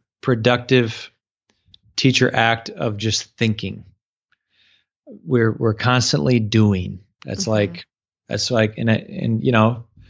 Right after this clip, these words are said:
Speaker 1: the, the internet is just another place that spawns all these things that you have to do as a teacher.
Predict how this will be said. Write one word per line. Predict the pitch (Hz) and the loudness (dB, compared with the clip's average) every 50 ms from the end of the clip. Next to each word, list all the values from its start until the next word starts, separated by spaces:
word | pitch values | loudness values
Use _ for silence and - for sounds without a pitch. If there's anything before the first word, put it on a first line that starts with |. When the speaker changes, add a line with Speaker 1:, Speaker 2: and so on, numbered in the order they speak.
| - _ _ _ _ _ _ _ _ - | -20 _ _ _ _ _ _ _ _ 0
Speaker 1:
the, | 120 113 - | 2 2 4
the | - 120 120 120 | 4 4 4 4
internet | 120 123 127 127 127 127 - - | 4 4 4 4 2 0 0 -2
is | - 117 107 | -4 -4 -2
just | 120 120 113 - - | 0 -2 -2 -2 -2
another | 113 110 110 110 120 113 | 0 0 2 2 2 0
place | 117 - 147 143 131 110 101 - | 0 0 2 2 2 0 0 -4
that | 110 - | -6 -6
spawns | - - - - 110 110 110 107 104 | -6 -6 -2 0 2 2 2 2 2
all | 107 104 107 110 | 2 2 2 2
these | 104 107 101 101 - | 0 0 -2 -2 -4
things | - - 117 117 113 107 | -2 0 0 0 0 -2
that | - - | -4 -6
you | - 107 | -8 -4
have | 90 104 110 107 - - | -2 0 0 0 -2 -6
to | 107 | -4
do | 98 117 117 107 101 | 0 2 2 2 2
as | 92 92 | 0 -2
a | 104 104 | -4 -4
teacher. | - 123 131 139 131 - - 101 - | 0 0 0 0 0 -4 -6 -10 -12